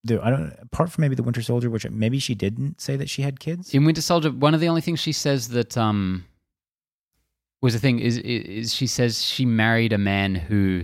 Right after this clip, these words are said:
Speaker 2: Steve Rogers saved from when he did that big prison break in the first movie.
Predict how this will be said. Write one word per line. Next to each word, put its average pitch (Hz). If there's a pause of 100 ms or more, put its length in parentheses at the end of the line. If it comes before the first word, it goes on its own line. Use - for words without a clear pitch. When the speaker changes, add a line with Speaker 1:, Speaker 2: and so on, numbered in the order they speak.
Speaker 2:
Steve 95
Rogers 92
saved 101
from 95
when 101
he 101
did 87
that 90
big 101
prison 104
break 123
in 107
the 82
first 98
movie. 120